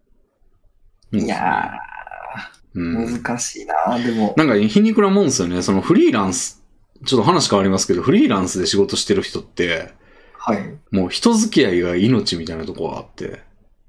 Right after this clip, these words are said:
Speaker 1: はい。
Speaker 2: その、もともとフリーランスになりたい欲望ってさ、その、組織の中でやるんじゃなくて、もう自分の力で、
Speaker 1: うん。
Speaker 2: 一人で、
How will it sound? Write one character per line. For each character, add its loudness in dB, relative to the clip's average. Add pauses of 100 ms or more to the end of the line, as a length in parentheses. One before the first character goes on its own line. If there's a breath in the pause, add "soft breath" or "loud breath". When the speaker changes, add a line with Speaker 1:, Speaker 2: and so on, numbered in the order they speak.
(160)
Speaker 1:
は 0
い。 -10
Speaker 2:
そ -4
の、 -6
も 4
と 6
も 4
と 6
フ 4
リ 6
ー 4
ラ 4
ン 2
ス 2
に 4
な 4
り 4
た 4
い 6
欲 4
望 4
っ 0
て -12
さ、 -10
そ -6
の、 -12 (460 soft breath)
組 4
織 2
の -2
中 -4
で -8 (560)
や 0
る -2
ん -2
じ -6
ゃ -6
な -8
く -20
て、 -10 (360)
も -8
う -8
自 -4
分 0
の 0
力 2
で、 -12
Speaker 1:
う -14
ん。 -20 (320)
Speaker 2:
一 -2
人 0
で、 -12